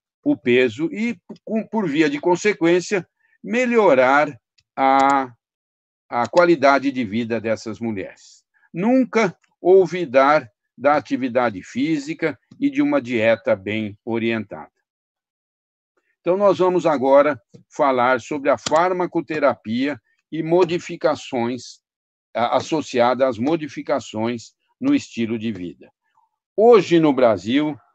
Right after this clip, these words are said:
nós temos três medicamentos que podem ser utilizados para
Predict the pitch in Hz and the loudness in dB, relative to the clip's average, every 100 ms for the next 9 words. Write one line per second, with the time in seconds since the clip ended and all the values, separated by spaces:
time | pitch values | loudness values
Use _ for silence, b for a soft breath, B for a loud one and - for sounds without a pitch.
0 | _ - 156 143 - 165 175 165 156 - | _ -2 0 0 2 2 4 2 -2 -8
1 | _ _ 190 208 226 208 143 165 165 143 | _ _ -2 2 2 2 -2 -2 -2 -2
2 | 139 135 101 107 117 113 135 - - _ | -4 -4 -2 -4 -4 -4 -10 -10 -20 _
3 | _ - 165 - 165 196 185 190 175 - | _ -8 -8 0 4 6 4 2 -4 -4
4 | 143 156 156 143 156 147 143 90 101 107 | -4 -2 -4 -6 -6 -4 -6 -4 -2 -2
5 | 101 110 - _ _ _ _ 127 127 127 | -2 -8 -10 _ _ _ _ 4 6 6
6 | 127 120 | 4 0